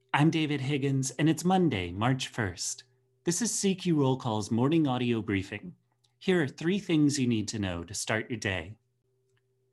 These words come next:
Senate Democrats will make changes to the coronavirus aid package,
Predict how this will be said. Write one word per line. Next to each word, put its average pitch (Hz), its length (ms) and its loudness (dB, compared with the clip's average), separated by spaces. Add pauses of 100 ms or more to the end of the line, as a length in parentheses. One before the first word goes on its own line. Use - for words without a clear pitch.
(140)
Senate 220 460 2
Democrats 131 680 0
will 117 140 0
make 139 260 2
changes 107 600 0
to 143 100 -4
the 135 100 0
coronavirus 147 840 0
aid 135 260 0
package, 113 640 -6